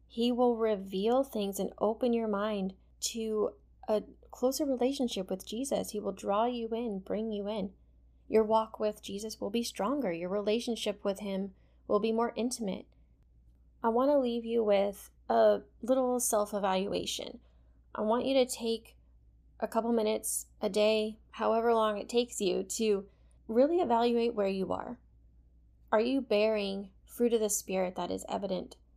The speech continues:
to others, especially in your home, especially in your marriage?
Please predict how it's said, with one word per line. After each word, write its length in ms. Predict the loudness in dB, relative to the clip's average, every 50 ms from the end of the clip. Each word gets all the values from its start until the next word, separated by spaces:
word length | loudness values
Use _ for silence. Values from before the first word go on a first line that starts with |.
| _ -10
to 120 | -8 -4 0
others, 320 | 0 0 2 0 -2 -2 -4
especially 640 | -6 -8 -4 -2 -2 -2 -2 -2 -4 -4 -4 -2
in 160 | -2 -2 -4
your 140 | -4 -4 -6
home, 360 | -6 -4 -6 -6 -6 -8 -12 -16 _ -20 -20 _ _ -12 -10
especially 580 | -8 -6 -2 0 0 0 0 0 0 0 0
in 80 | 0 0
your 100 | -2 -4
marriage? 500 | -6 -8 -8 -10 -12 -12 -12 -14 -14 -14